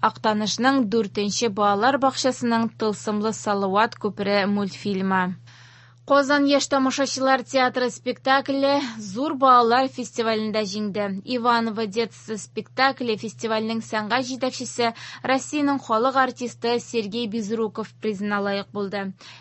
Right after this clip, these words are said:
Фестиваль лауреатларын ундүрт номинациядә балалар жюри составы алты яшьтән алып уналты яшькәчә егерме дүрт тамашачы сайлады.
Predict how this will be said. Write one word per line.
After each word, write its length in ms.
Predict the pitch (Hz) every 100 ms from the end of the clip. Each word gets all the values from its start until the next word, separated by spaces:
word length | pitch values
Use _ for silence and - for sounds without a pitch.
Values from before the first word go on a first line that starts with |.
| -
Фестиваль 680 | 339 311 320 277 277 269 269
лауреатларын 760 | 277 277 277 269 269 262 262 -
ундүрт 540 | 240 240 202 226 220
номинациядә 880 | 214 208 233 277 - 269 233 254 240
балалар 640 | 185 226 226 220 214 208 202
жюри 300 | 226 254 269
составы 640 | 277 254 - 247 240 254
алты 440 | - 208 202 269 285
яшьтән 360 | - - 220
алып 340 | 214 220 233 -
уналты 500 | 226 214 208 233 247
яшькәчә 600 | 233 - 226 220 226 214
егерме 480 | 208 214 214 208 214
дүрт 240 | 185 247
тамашачы 580 | - 226 233 214 214 269
сайлады. 600 | - 269 247 233 220 208